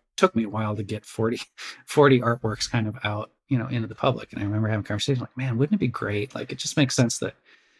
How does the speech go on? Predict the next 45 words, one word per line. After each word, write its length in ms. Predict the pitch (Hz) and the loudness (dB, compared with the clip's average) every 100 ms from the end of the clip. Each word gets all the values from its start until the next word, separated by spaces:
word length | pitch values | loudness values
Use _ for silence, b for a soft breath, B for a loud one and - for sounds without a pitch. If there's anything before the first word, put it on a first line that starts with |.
| b - | b 0
you 80 | |
could 160 | 131 123 | 0 -2
put, 240 | - 160 - _ _ _ _ _ _ _ _ _ _ _ _ | 2 0 0 _ _ _ _ _ _ _ _ _ _ _ _
you 140 | - | -8
could 200 | - 131 - _ _ - | -2 -4 -4 _ _ 0
easily 400 | 185 190 147 113 | 2 6 8 8
just 240 | 113 - | 4 0
figure 220 | 156 135 | 4 6
out 100 | 123 | 6
a 60 | 113 | 4
way 220 | 113 120 | 2 2
to 120 | 110 | -2
just," 360 | 110 - - - _ _ _ _ _ _ | -6 -6 -6 -10 _ _ _ _ _ _
and 100 | 139 | 6
I 80 | 151 | 8
didn't 280 | 143 123 117 | 10 8 4
know 140 | 110 | -2
the 80 | 107 | -4
technical, 640 | - 147 - - 92 98 - _ _ _ - | -2 0 0 -4 -8 -10 -16 _ _ _ -10
you 120 | 104 | -8
know, 140 | 101 - | -8 -8
steps 360 | - 104 - | -4 -2 -2
to 60 | 113 | 0
do 60 | |
this, 180 | 131 - | 2 0
but 120 | - | -2
it 400 | 107 _ _ _ | -6 _ _ _
just 220 | - - 135 | -2 0 4
makes 260 | 131 127 | 2 2
sense 280 | - 147 - | 4 4 4
to 60 | 98 | -4
me 80 | |
that 80 | 98 | -6
you 100 | 113 | -6
could 100 | 117 | -4
just 220 | 110 - | -4 -4
put 240 | - 175 - | -6 -8 -4
this 180 | 107 - | -6 0
algorithm, 520 | 117 135 107 98 98 | 4 4 2 -2 -8
like, 280 | 104 101 - _ _ _ _ _ - | -10 -12 -14 _ _ _ _ _ -2
online 580 | 120 101 117 95 - - _ - | 0 2 0 0 -8 -20 _ -10
and 140 | 107 | -6
just 180 | 107 - | -4 -2
let 160 | 117 - | -2 0
people 500 | 113 - 98 92 | 0 0 -4 -6